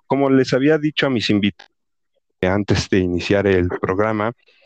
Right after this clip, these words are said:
este, pues, son reportes de lesiones, ¿no? Por ejemplo, Marcus Mariota,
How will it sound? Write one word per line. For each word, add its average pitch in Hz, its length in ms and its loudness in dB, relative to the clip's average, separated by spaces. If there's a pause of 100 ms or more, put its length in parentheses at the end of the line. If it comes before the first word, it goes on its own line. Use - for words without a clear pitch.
(240)
este, 107 360 0
pues, 120 180 0
son 147 300 2
reportes 120 400 0
de 98 340 2
lesiones, 98 640 -2
¿no? 131 180 0
Por 101 140 -4
ejemplo, 107 420 2
Marcus 120 420 2
Mariota, 110 600 2